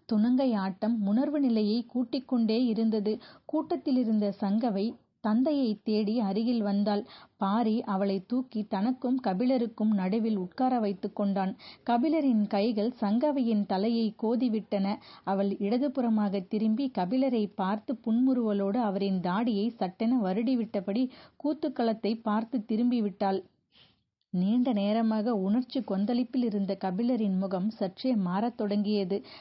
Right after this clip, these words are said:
சங்கவையின் சிறு குறும்பு அவரின் மனநிலையை மாற்ற தலைப்பட்டது. சினமாந்தர்கள் ஆடும் போர் துணங்கை இறுதிக்கட்டத்தை எட்டிக் கொண்டிருந்தது. கபிலருக்கு வாரிக்கையனின் நினைவு வந்தது.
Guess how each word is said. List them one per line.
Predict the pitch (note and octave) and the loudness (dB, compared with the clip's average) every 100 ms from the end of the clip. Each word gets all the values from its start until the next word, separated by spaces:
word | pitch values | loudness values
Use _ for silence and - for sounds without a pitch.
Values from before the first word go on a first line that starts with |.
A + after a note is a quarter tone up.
| - | -6
சங்கவையின் | B3+ B3 D#4 E4 C4 A#3 G#3 | 0 2 2 2 2 2 0
சிறு | - B3 C#4+ | 0 -2 0
குறும்பு | C4+ A#3+ G#3+ G3 B3 | -2 0 0 0 -2
அவரின் | G#3 G3+ G3 F#3+ | -2 0 0 0
மனநிலையை | F#3 A3+ C#4+ C4 G#3+ G3+ G#3+ | 0 2 2 2 2 0 0
மாற்ற | F3+ A3 - | -2 -2 -2
தலைப்பட்டது. | A#3 G3+ F#3 A3 A3+ F#3+ G3+ F#3+ G3+ - - _ _ _ _ _ _ _ - | -4 -2 -2 -2 -4 -4 -2 -2 -4 -10 -20 _ _ _ _ _ _ _ -2
சினமாந்தர்கள் | C4 C4+ D#4 D4 B3+ A#3 G#3+ A3 B3+ | 2 2 2 2 2 2 0 0 0
ஆடும் | - G#3 A3 A3 F#3+ - | -2 0 2 2 0 -2
போர் | G#3+ C4 - | 0 0 0
துணங்கை | A#3 G3+ F#3 A3 F#3+ | 0 0 0 0 0
இறுதிக்கட்டத்தை | G#3+ A#3+ C#4+ C4 G#3+ A3 F#3+ G3+ A3 | 0 0 -4 -4 -4 -6 -4 -2 0
எட்டிக் | F#3 - C4 | -2 -4 -4
கொண்டிருந்தது. | B3+ A3 G#3+ G#3 G3+ F#3+ G3+ - - _ | 0 2 2 2 0 0 -2 -4 -20 _
கபிலருக்கு | G3+ F#3 A#3+ A#3 F#3+ - C4 | -2 0 0 0 -2 -2 -2
வாரிக்கையனின் | G#3+ G3 A#3+ C#4 C4 B3 A3 G#3 | 0 0 0 -2 0 2 2 2
நினைவு | F#3+ G3+ A#3 F#3+ G3 | 2 2 2 0 0
வந்தது. | A3 G3+ A3 G3+ | 0 0 0 0